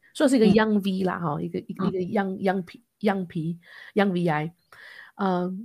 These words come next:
Speaker 1: 基本上他要直接转到 mon-，到 medical monitor 有一点点困难，一丢丢的困难。
Speaker 2: 嗯，嗯，嗯，嗯。
Speaker 1: 因为在他们完全没有临床，呃，研究的经验下，呃，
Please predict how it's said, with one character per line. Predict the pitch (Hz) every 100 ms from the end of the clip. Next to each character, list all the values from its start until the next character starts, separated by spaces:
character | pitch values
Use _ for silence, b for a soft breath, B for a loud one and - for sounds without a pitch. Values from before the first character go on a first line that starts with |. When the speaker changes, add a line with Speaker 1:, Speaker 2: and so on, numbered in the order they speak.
| 233 _ _
Speaker 1:
基 | 233
本 | 226 190
上 | 170 214 196 180 175 - _ _
他 | - 226
要 | 220
直 | 214 175 175
接 | 202 190
转 | 185 170 - - - _
到 | - 180
mon-， | 175 175 - - _
到 | 202
medical | 185 185
monitor | 170 175 175 -
有 | - 151
一 | 254
点 | 247 - 165 196
点 | 175 165
困 | - 175 156
难， | -
一 | 214
丢 | 226 214
丢 | 214 202
的 | 175
困 | 190 170
难。 | - - _ _ _ -
Speaker 2:
嗯， | 208
嗯， | 202
嗯， | 202 190 190
嗯。 | 226
Speaker 1:
因 |
为 | 247
在 | 233 233
他 | 220
们 | 180 170
完 | 185 190
全 | 190
没 | 175
有 | 175
临 | 160
床， | 165 151 151 185 - _ _
呃， | - 160 143
研 | 147 160
究 | 190 160
的 | 143 143 139
经 | - 156
验 | 156 151
下， | - 160 - 175 _ _ _ _ _ _ _ _ _ _ _ _ -
呃， | 156 147 147 151 175 208 208 190